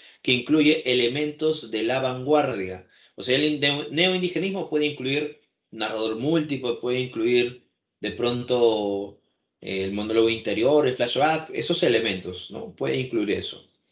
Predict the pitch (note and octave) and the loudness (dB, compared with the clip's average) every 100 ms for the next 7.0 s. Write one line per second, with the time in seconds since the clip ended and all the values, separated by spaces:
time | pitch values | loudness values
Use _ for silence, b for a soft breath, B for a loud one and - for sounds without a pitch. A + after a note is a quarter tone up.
0 | _ _ _ b _ - A#2 - - _ | _ _ _ b _ 0 0 0 -12 _
1 | - E3+ G3 F#3+ E3 C#3+ D#3 D#3 D3 B2+ | 2 4 6 4 4 4 2 0 -6 -6
2 | - C3 C#3 B2+ C3 B2+ A#2 A#2 B2 C#3 | -4 -2 -2 0 -2 -2 -4 -4 -6 -4
3 | F#3 B2 A2 G2+ - C3+ C3 A2+ - B2+ | -4 -4 -6 -6 -2 0 0 -2 -4 -6
4 | B2 C3 D3+ D3 C#3 B2+ B2 A#2 A#2 C#3+ | -6 -6 -6 -6 -6 -6 -4 -4 -2 -4
5 | D3+ C3+ C3+ B2 - C#3+ C#3 B2+ C3+ C3+ | -4 -4 -2 -2 -2 -6 -6 -4 -2 -2
6 | D3+ E3+ A2 F#2+ C#3 - G3 D#3+ - | 4 2 2 -6 -6 -2 4 4 2